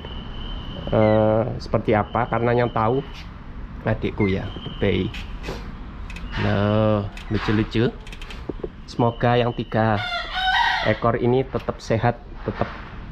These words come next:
kuat, tetap dewasa seperti Cimoy. Sehat-sehat ya, panjang umur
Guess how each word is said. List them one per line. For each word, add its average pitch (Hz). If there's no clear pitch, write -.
kuat, 127
tetap 104
dewasa 98
seperti 113
Cimoy. 110
Sehat-sehat 139
ya, 143
panjang 127
umur 143